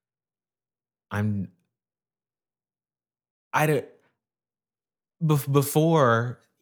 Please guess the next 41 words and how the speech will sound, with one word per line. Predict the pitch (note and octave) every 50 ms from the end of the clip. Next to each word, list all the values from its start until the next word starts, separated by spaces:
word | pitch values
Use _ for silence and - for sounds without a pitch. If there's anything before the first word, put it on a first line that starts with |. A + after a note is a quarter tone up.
| A2+ A#2 A#2+
having, | B2 C3+ B2 B2+ B2 A2+
having | - A2 A2+ A#2+ A#2
seen, | G#2 - B2+ B2 A#2+ A2+
you | A2+ A#2
know, | G#2 F#2
images | - G#2 G#2 G#2+ G2+ G2+ G2
and | G2 G2
videos | G2+ G2 G2 F#2+ F#2 F2+ F2+ F2+ F#2 G2
briefly | - G#2+ G#2+ G#2 G#2+ A2 A2+ A2+ F#2+ F2 E2+ - _ -
at | F#2 F2+ D2
times | - G#2 F#2+ F#2 F#2 F2
before | F#2 F2+ - C3 B2+ A2
throughout | G2 - G#2 F#2+ F2 F#2
life, | G#2 A#2+ B2+ A2 G2+ - - _ _ _ _ _ _ _ _ _ _ _ _ _ _ -
I | A#2+ A#2+ A#2+
could | A2+ - - C3+ B2
never | A#2+ A#2 A#2 A#2 A#2 A#2+ A#2+ A2+ A2+ A#2 A2
quite | G#2+ - - G#2+ F#2+ - -
place | - G#2+ G2+ G2+ - -
myself, | F#2+ F#2 F2 - - G2 F2+ F2 E2+ - - - - - _ _ _ _ _ _ _ _ _ _ _ _ _ _ _ _ _ _ _ _ _ _ - - _ _
and | - C3 C3
I | C3
still | A#2+ - A3 F#3+
can't, | - - F2 E2 - -
like, | G#2 G2 F2+ -
but, | - G#2+ D#2
like, | F#2 F#2+ F#2 - -
you | D3 D3+
know, | A#2+ F#2+ F#2 F2
i-, | - - - - _ _ - - C3 D3 - -
in | C#3+ D3 C#3+
a | C3
situation | - B2+ B2 B2 B2+ A#2+ G#2 A#2+
where | A2+ G#2+
it's | G#2 G#2+
like, | A2 G#2 - -
w-, | - G#2+ - -
imagine | G#2 B2 C3 C3 C#3 C3+ A#2 A#2 G#2+
if | G2+ F#2+ -
you | - G2+ G2
were | G2 F#2+ F#2 F2+ F#2 -